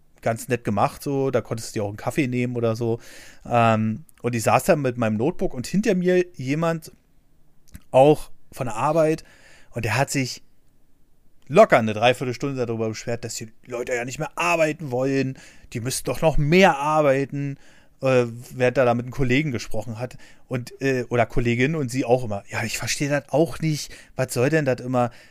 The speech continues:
Und ich sage wirklich, Leute, es ist nicht umsonst erwiesen, dass ihr produktiver seid, wenn ihr kürzer arbeitet und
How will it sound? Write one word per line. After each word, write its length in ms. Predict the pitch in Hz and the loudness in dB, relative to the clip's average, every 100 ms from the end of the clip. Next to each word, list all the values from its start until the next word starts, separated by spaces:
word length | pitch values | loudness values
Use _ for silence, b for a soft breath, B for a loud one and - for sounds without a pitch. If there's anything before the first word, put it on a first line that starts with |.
| b b - - | b b -20 -10
Und 160 | 139 135 | -8 -4
ich 160 | 190 | 0
sage 400 | 180 156 156 139 - | 6 6 6 2 2
wirklich, 460 | 143 165 151 135 - | 0 2 0 0 2
Leute, 360 | 123 131 123 - - - - _ - | 4 6 4 0 -20 -20 -20 _ -8
es 160 | 131 - | -6 -4
ist 220 | 185 - | -6 -6
nicht 200 | 143 - | -8 -6
umsonst 400 | 135 123 135 - | -6 -4 -6 -8
erwiesen, 540 | 113 117 117 107 107 _ - | -8 -8 -6 -6 -8 _ -6
dass 280 | - 120 - 135 | 0 0 -2 -4
ihr 160 | 131 | -2
produktiver 640 | - - 117 - 151 139 117 | 0 0 -2 -6 -2 0 0
seid, 260 | 110 113 | 0 -2
wenn 140 | 113 110 | -4 -4
ihr 100 | 104 | 4
kürzer 680 | - 139 135 - 110 - | 8 8 6 -2 -6 -4
arbeitet 640 | 117 110 113 101 110 117 - b b b b b | -4 -2 -2 -4 -8 -12 -16 b b b b b
und 680 | - 131 120 113 107 - - | -2 4 4 4 0 -4 -10